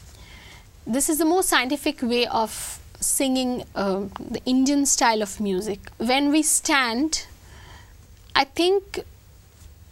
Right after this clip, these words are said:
the breathing is not that what we do when we are sitting, you know. We feel much more comfortable when we are sitting because our breathing is then in our control.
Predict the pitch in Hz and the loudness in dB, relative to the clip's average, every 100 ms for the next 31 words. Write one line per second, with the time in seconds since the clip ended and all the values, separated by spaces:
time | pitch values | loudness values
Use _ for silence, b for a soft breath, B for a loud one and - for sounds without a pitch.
0 | - 226 226 254 285 330 359 392 392 269 | -6 -2 -2 2 6 6 6 2 2 0
1 | 247 240 269 - - 240 226 - - 285 | 0 2 2 0 -2 2 2 0 -8 -2
2 | 247 247 262 226 247 240 220 214 214 - | -2 0 -2 -2 -2 -2 -2 0 0 0
3 | 247 - 220 202 175 202 - - - B | -2 -4 -6 -6 -6 -8 -14 -20 -20 B
4 | B - - 233 269 - 277 262 226 247 | B -18 -4 0 2 2 2 2 0 0
5 | - - 269 262 208 196 214 214 208 208 | 0 -2 -4 -2 -4 -4 -4 -2 -2 -2
6 | 202 214 220 - 226 254 294 - B B | -2 0 0 0 0 -2 -2 -6 B B
7 | 226 254 240 226 240 202 226 240 262 294 | -2 0 2 2 2 0 0 0 2 0
8 | 302 - 233 214 233 247 - 226 202 202 | 0 -2 -4 -2 -2 -2 -2 0 0 -2
9 | 208 196 - 214 | -6 -8 -8 -10